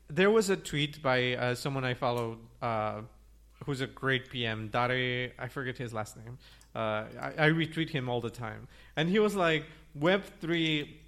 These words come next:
people, techies, were very frustrated when, when you, when you heard," uh, let me, I, I butchered that. "Techies are very frustrated when you hear that Web three is going to be, like, the future, because Web three is not a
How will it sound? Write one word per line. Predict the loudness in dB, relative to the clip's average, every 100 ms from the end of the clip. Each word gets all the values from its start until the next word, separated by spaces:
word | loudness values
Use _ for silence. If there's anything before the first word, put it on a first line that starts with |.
| -20 -4
people, | -2 0 2 2 0 -6 0
techies, | 2 2 0 -2 -4 -12 -18 -20 -2
were | 0 0
very | 4 6 6 6 4 2
frustrated | 0 0 0 0 0 0 -2
when, | -4 -4 -6
when | -4 -2
you, | -2 -8 -16 -4
when | -2 -2
you |
heard," | 0 0 2 0 -2 -6
uh, | -6 -6 -10 -10 -6
let | -4
me, | -2
I, | -2
I | -2 -4
butchered | -4 -4 -4 -2
that. | -4 -4 -16 -20 -20 -4
"Techies | 4 4 6 2 2 4
are | 6 8
very | 6 6 6 8 4
frustrated | 2 2 2 2 2 2 2
when | 0 -2
you | -2
hear | 0 0
that | 2 -2 0
Web | 0 -2 -2
three | 2 2
is | 0
going | -6 -6
to | -6
be, | -4
like, | -4 -6
the |
future, | -8 -8 -4 0 0 0 -10 -20 -20 -20 _ -4
because | -4 4 6 10 8 6 6
Web | 6 6 2
three | 4 4
is | 2
not | 0
a | 0